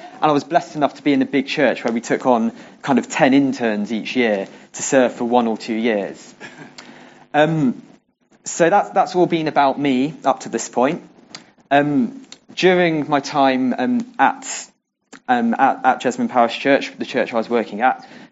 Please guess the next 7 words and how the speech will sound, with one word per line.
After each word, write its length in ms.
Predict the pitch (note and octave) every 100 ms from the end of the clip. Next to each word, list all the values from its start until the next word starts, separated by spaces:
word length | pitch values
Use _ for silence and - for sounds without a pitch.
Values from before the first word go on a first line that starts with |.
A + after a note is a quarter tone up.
| -
during 220 | E3 E3
my 120 | E3
first 420 | - F#3 E3 -
year 220 | D3+ D3
working 440 | C#3 D3+ C#3+ - A2
there, 360 | G#2 B2 D#3 - - - - -
um, 360 | C3 C3+ C3+